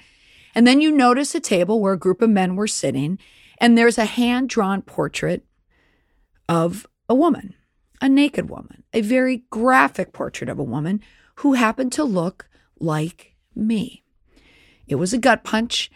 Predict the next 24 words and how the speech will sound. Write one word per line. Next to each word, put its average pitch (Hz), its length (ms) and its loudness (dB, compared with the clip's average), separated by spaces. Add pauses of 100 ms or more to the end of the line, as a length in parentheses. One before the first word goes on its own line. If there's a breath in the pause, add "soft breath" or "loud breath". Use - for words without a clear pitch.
(460 soft breath)
and 220 100 0
it - 120 -4
wasn't 392 240 -4
just - 160 -6
the 339 60 -4
person 277 340 -2
who 202 120 0
drew 175 380 -2
it 240 140 -2
that 247 160 -2
bothered 240 340 0
me, 233 140 2
but 202 200 0
knowing 285 340 4
that - 200 -4
all 262 300 0
of 349 120 -4
the 330 60 -2
men 226 320 4
sitting 202 460 0
at 202 220 0
that 208 200 0
table, - 380 -4
professionals, 180 880 0